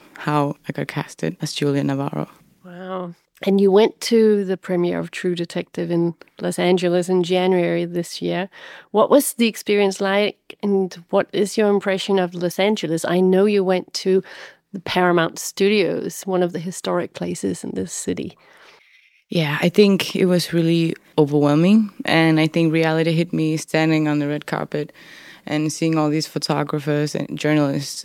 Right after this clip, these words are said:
Speaker 1: asking. And I think, <laughs> yeah, mid-interview with someone, I was like, "Oh my God, I just realized that I, we're, we're doing this and it's the premiere." And I think the anticipation has been going on for so long. So it was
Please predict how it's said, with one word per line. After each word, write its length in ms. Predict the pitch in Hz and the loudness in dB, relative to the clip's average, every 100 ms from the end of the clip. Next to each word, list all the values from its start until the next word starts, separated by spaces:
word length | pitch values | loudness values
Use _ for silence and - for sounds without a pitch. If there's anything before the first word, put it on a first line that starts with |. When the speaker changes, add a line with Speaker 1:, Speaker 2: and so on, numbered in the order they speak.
| - | -4
Speaker 1:
asking. 640 | 165 151 - - 139 - - - - - - | -2 -2 -4 -2 -2 -2 -10 -20 -16 -12 -4
And 260 | 156 190 | 0 4
I 80 | 190 | 4
think, 380 | 196 190 175 160 151 | 4 2 0 -4 2
<laughs> 480 | 202 202 185 151 - | 6 6 6 4 2
yeah, 160 | 160 160 | 2 4
mid-interview 1040 | 170 175 - - - 180 196 202 214 214 | 4 2 -2 -8 0 2 4 6 6 6
with 160 | 196 196 | 6 4
someone, 420 | - 190 190 180 | 4 6 6 6
I 60 | 175 | 2
was 180 | 151 175 | 0 -2
like, 220 | 180 196 | -4 -2
"Oh 60 | |
my 180 | 202 220 | 0 0
God, 340 | 214 220 185 - - - - - - - - | 0 0 -2 -4 -14 -20 -20 -20 -20 -20 -6
I 100 | 180 | -4
just 260 | 180 175 180 | -2 -2 0
realized 500 | 190 185 180 165 - | 2 4 2 2 0
that 120 | 165 | 2
I, 60 | |
we're, 200 | 165 165 | 2 2
we're 180 | - 170 | 2 0
doing 340 | 160 170 196 214 | 2 2 4 4
this 260 | 262 277 | 4 4
and 300 | - 180 175 | 0 -2 -4
it's 120 | 165 | -6
the 140 | - 175 | -4 -4
premiere." 540 | - 190 190 190 185 | 0 2 4 4 2
And 320 | 185 175 170 165 | 2 0 -2 -2
I 60 | |
think 380 | 185 202 196 - - - - - _ - | 2 2 0 -6 -20 -20 -20 -20 _ 0
the 80 | 175 | 2
anticipation 760 | 185 202 190 170 202 190 196 | 4 2 0 2 4 6 4
has 180 | 180 - | 2 2
been 160 | 170 | 2
going 200 | 160 175 | 4 4
on 140 | 170 170 | 4 2
for 140 | 170 | 0
so 200 | 160 160 | 0 2
long. 400 | 156 147 165 208 | 2 0 0 -2
So 140 | 190 175 | -2 0
it 100 | 165 | 2
was 240 | 165 - | 2 0